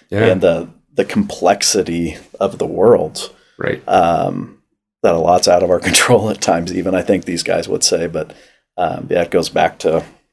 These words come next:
Speaker 2: I just pulled up that Philippians chapter on my phone, looking at it of, yeah, "Do nothing out of selfish ambition, rather than humility, value others above yourself,
Speaker 1: Yeah.
Speaker 2: not looking for, out for your own interests, but each,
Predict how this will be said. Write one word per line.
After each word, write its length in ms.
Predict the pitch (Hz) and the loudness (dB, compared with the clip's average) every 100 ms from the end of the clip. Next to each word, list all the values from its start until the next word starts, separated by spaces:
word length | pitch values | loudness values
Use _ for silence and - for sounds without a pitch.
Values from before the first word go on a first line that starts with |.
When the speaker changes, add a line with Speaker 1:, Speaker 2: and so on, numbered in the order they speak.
| _ _ _ _ | _ _ _ _
Speaker 2:
I 80 | 82 | -10
just 200 | - - | -8 -4
pulled 180 | 87 - | -2 -2
up 140 | 80 | -2
that 220 | 82 80 - _ _ _ _ _ | -2 -4 -6 _ _ _ _ _
Philippians 400 | - 80 90 87 | -4 -4 -4 -4
chapter 520 | - 87 80 - - - _ _ _ _ _ | -2 0 0 -2 -6 -8 _ _ _ _ _
on 160 | 98 90 | -2 0
my 120 | 82 | -2
phone, 300 | - 90 82 | 2 2 2
looking 300 | 85 - 82 | -2 -4 -4
at 180 | 80 78 | -2 0
it 140 | 80 | 0
of, 380 | 78 76 73 - - _ _ _ _ _ _ _ | 0 0 -2 -12 -18 _ _ _ _ _ _ _
yeah, 140 | - 87 | 0 2
"Do 120 | 85 | 2
nothing 260 | 80 85 92 | 0 0 2
out 80 | 90 | 2
of 60 | |
selfish 400 | 80 98 87 95 90 | 4 2 0 -2 -2
ambition, 420 | 82 87 - 82 | 0 0 2 0
rather 140 | 87 | 0
than 80 | 82 | 0
humility, 420 | 82 85 80 82 | -4 -4 -4 -4
value 340 | 80 82 82 82 | -2 0 0 0
others 280 | 80 82 80 | -2 -2 -4
above 260 | 78 80 | -2 -2
yourself, 460 | 80 - 85 82 - | -2 0 2 2 0
Speaker 1:
Yeah. 140 | 101 | 0
Speaker 2:
not 80 | 87 | 2
looking 260 | 95 - 87 | 0 -2 -8
for, 160 | - | 0
out 160 | 92 80 | 0 0
for 120 | - | -2
your 120 | 82 | -4
own 140 | 82 82 | -4 -4
interests, 500 | 80 78 82 85 - | -6 -8 -6 -4 -4
but 180 | - 92 | -6 -8
each, 420 | 85 82 - - | -8 -4 -4 -4